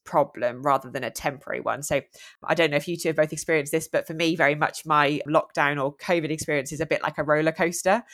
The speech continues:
So some days I'm okay, other days I'm really not. And there doesn't seem to be any rhyme or rhythm to it, but it just comes and goes a bit.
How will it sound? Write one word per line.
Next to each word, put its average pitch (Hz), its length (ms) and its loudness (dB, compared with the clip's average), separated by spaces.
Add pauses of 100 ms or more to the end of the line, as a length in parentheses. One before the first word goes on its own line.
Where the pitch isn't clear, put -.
(240)
So 151 220 2
some 170 240 0
days 165 200 4
I'm 156 180 2
okay, 196 600 2 (260)
other 156 160 2
days 147 240 2
I'm 131 140 0
really 131 220 -4
not. 127 320 0 (100)
And 156 100 -4
there 156 80 2
doesn't 180 280 4
seem 147 200 -6
to - 120 -20
be 165 100 2
any 175 220 2
rhyme 139 260 4
or 135 60 -2
rhythm 135 320 -4
to 120 160 -8
it, 92 180 -4
but 139 120 -2
it 123 100 -2
just 135 200 -4
comes 127 280 -4
and 131 120 -10
goes 127 360 0
a - 40 -12
bit. - 440 -8